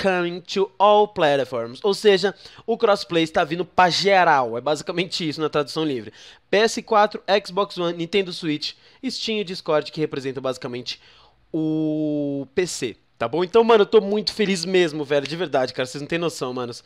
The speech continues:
E, de qualquer forma, já vai ter aqui também o site deles, tá? Ó,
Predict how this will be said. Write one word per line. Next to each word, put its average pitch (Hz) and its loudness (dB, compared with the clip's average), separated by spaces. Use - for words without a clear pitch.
E, 269 0
de 180 -4
qualquer 240 2
forma, 196 0
já 165 0
vai 165 0
ter 170 0
aqui 165 -2
também 156 0
o 180 -4
site 185 0
deles, 143 -2
tá? 165 4
Ó, 117 -2